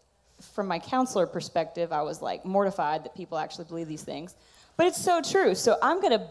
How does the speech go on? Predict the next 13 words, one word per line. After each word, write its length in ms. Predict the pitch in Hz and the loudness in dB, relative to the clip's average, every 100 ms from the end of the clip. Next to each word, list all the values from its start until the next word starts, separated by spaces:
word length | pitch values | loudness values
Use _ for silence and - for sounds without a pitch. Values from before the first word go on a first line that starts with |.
| - | 2
bust 300 | 226 240 - | 4 4 2
a 40 | |
couple 260 | 277 254 262 | -2 2 2
myths 360 | 233 180 196 - | 4 4 4 0
for 200 | 175 160 | 0 4
you 280 | 170 277 403 - _ _ | 4 4 2 -14 _ _
real 140 | 202 208 | -2 0
quick 380 | - 196 247 | 6 4 4
before 260 | - 208 208 | -4 -4 -2
we 80 | 190 | -2
dive 300 | 180 170 170 | 0 0 0
into 220 | 175 185 | 0 2
the 240 | 160 151 | 4 2